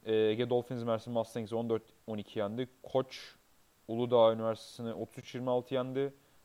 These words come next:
Dayı Crows Bahçeşehir Üniversitesi'ni kırk sekiz altı yendi. Başkent Üniversitesi de, e, Çanakkale Çomu Vatanseverlerini kırka altı mağlup etti. Ege'nin galibiyeti öne çıkıyor herhalde burada.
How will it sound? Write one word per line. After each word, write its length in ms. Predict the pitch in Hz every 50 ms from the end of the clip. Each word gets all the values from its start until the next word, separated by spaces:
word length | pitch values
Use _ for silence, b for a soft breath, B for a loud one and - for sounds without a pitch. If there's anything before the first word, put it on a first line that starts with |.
| _ _ 120
Dayı 180 | 120 127 123 -
Crows 280 | - 139 139 139 135 123
Bahçeşehir 360 | 123 120 120 - - - 131 127
Üniversitesi'ni 440 | 127 120 113 110 - - - 110
kırk 160 | 101 - - -
sekiz 260 | - 113 120 127 135
altı 280 | 139 139 135 127 -
yendi. 400 | 139 131 127 135 135 135 147 165 - - - _ _ _ _ _ _ _ -
Başkent 420 | 123 127 127 - - 127 120 - 113
Üniversitesi 520 | 113 110 107 104 - 110 - - - 123
de, 400 | 143 151 151 135 - - 110 110
e, 60 | 107
Çanakkale 640 | - - 123 117 120 117 - - 117 113 123 127 120 -
Çomu 240 | - 127 117 113 113
Vatanseverlerini 960 | 110 107 - 110 107 - - 110 107 107 110 107 110 113 123 135 139 139 - - _ _ _ _ _ _
kırka 280 | - 123 - - 135 113
altı 460 | 107 113 107 101 - - 123 117 - 101
mağlup 320 | 107 104 98 95 90 -
etti. 380 | 90 - - _ 135 147 165 - - _ _ _ _ _ _
Ege'nin 340 | - 127 135 170 175 190 190
galibiyeti 440 | 185 160 131 117 110 107 - -
öne 120 | 107 101 95
çıkıyor 300 | - - - - 110 104
herhalde 300 | 104 101 98 95 98 95
burada. 420 | 95 101 104 110 127 139 151 -